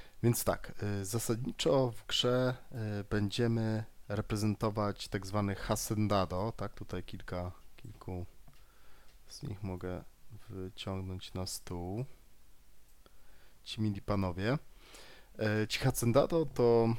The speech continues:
jakby taka dosłowne tłumaczenie to są wielcy właściciele ziemscy, natomiast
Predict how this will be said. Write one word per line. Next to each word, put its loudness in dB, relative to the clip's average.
jakby 2
taka 4
dosłowne 6
tłumaczenie 2
to -6
są 2
wielcy 4
właściciele 4
ziemscy, 0
natomiast -2